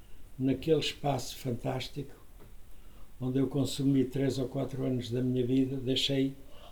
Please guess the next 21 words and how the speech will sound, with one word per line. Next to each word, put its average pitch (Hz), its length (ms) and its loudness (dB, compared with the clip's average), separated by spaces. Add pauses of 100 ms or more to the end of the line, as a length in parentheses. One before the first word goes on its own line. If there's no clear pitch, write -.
mais 127 300 2
de - 60 -6
cento 139 440 0
e 127 60 0
vinte 120 320 0
mil 120 220 -2
euros 110 420 -6 (720)
entre 123 380 0
salários 131 640 2
que 131 100 -4
não 127 140 2
recebi 131 600 -4 (560)
e 127 60 0
os 117 120 4
melhores 135 360 6
livros 123 500 0
de 123 60 -2
Alumeiro 143 460 0
que - 120 -14
ficaram 139 440 -6
lá. 120 160 -6